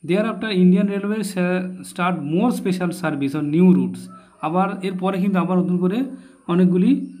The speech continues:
নতুন রুটে অনেক আবার train চালানো হবে। Based on the available coaches are reserving কুড়ি হাজার coaches for covid nineteen।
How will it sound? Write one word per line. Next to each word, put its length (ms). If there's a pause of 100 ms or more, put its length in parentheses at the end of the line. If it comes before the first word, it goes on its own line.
(120)
নতুন 240
রুটে 140
অনেক 360
আবার 440
train 180
চালানো 300
হবে। 260 (420)
Based 200
on 100
the 200
available 440
coaches 680
are 720
reserving 500 (300)
কুড়ি 160
হাজার 320
coaches 240
for 260
covid 300
nineteen। 340